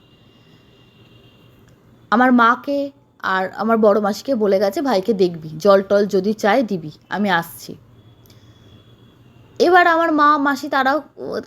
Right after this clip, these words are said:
কিছুক্ষণ দেখেছে ভাই অকাতরে পড়ে আছে জ্বরের ঘোরে, কোনো সাড়া শব্দ নেই। ওরা কতক্ষণ বসবে, ওরাও তখন ছোট ছোট, ওরা বাইরের ঘরে বোধহয় খেলছিল বা কিছু করছিল, ঘরে মামা একা ছিল।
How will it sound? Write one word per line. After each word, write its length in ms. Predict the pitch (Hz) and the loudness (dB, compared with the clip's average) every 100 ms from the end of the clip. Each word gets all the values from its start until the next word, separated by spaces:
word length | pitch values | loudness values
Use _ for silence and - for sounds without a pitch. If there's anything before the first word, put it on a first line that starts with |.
| - | -8
কিছুক্ষণ 420 | 302 294 - 269 | -8 -6 -2 0
দেখেছে 300 | 262 262 269 | 2 0 0
ভাই 400 | 240 240 233 - - _ - | 0 2 0 -2 -12 _ -6
অকাতরে 500 | 226 226 240 220 214 | -2 0 0 0 0
পড়ে 240 | 240 208 | 2 2
আছে 420 | 185 185 196 180 - _ _ _ _ _ - | 2 0 -2 -4 -8 _ _ _ _ _ -8
জ্বরের 360 | 208 185 185 | -2 0 0
ঘোরে, 340 | 170 185 185 269 302 - | -4 -4 -4 -6 -10 -10
কোনো 200 | 196 185 | -8 -6
সাড়া 280 | 214 175 | -2 -2
শব্দ 280 | 175 175 175 | -2 -6 -6
নেই। 140 | 180 262 | -6 -2
ওরা 200 | 320 320 | 0 2
কতক্ষণ 480 | 285 285 294 320 294 | 0 0 -4 -4 0
বসবে, 280 | 262 254 403 | 0 2 2
ওরাও 240 | 311 233 | 4 2
তখন 220 | 349 381 | 0 -6
ছোট 200 | 330 320 | -6 -4
ছোট, 220 | 330 349 269 - _ - - - | -4 -4 -6 -8 _ -20 -20 -10
ওরা 440 | - 440 - - | -2 0 0 -2
বাইরের 420 | 247 269 220 220 240 | 0 2 4 2 0
ঘরে 200 | 233 220 | 0 0
বোধহয় 360 | 202 233 453 494 | -2 -2 -2 -4
খেলছিল 460 | - 220 208 220 | 0 0 0 -2
বা 120 | 190 170 | 0 -2
কিছু 300 | 196 190 - | -2 -8 -8
করছিল, 460 | - 156 - - | -12 -12 -12 -8
ঘরে 380 | 208 185 175 262 | -6 -2 0 2
মামা 400 | 302 190 165 247 | 2 0 -2 -2
একা 220 | 185 156 151 | -4 -8 -14
ছিল। 280 | - - | -14 -16